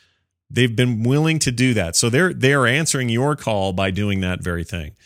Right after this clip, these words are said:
But at the end of the day, it is an R P G at its soul, and it does need progression. And part of that progression is, is leveling. And I will be, I will eat my hat if we don't get another ten levels,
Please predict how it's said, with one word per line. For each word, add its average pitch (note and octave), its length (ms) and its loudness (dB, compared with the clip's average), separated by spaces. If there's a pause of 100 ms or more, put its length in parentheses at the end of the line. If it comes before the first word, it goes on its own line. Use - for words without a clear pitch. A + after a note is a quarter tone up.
(360)
But G#2+ 300 -2 (100)
at A2+ 140 -2
the A2+ 180 0
end C#3+ 140 2
of F3 80 -2
the C3+ 80 -6
day, G#2 480 0
it A2+ 140 0
is C#3 180 0
an C3+ 80 -2
R A#2+ 160 0
P A2 220 -2
G G2+ 280 0
at F2 80 0
its F2 160 -2
soul, E2+ 520 0 (520)
and G#2 140 0
it G#2 260 -6
does A#2+ 300 0
need A2 320 0
progression. G2 800 -2 (340)
And G#2 140 -6
part A2+ 220 0
of A2 80 -2
that A2 180 0
progression G2+ 640 -2 (440)
is, A2 300 0
is G2+ 300 2
leveling. G#2+ 440 0 (880)
And G2+ 140 -2
I G#2 260 0 (380)
will G#2 200 0
be, G#2 380 0
I G#2 140 0
will G2+ 300 -2
eat B2+ 180 0
my A2 180 0
hat A2 320 2
if G#2 140 -4
we A2 80 0
don't G2+ 140 -2
get G2+ 100 0
another G2 200 0
ten G2 240 -4
levels, - 460 -6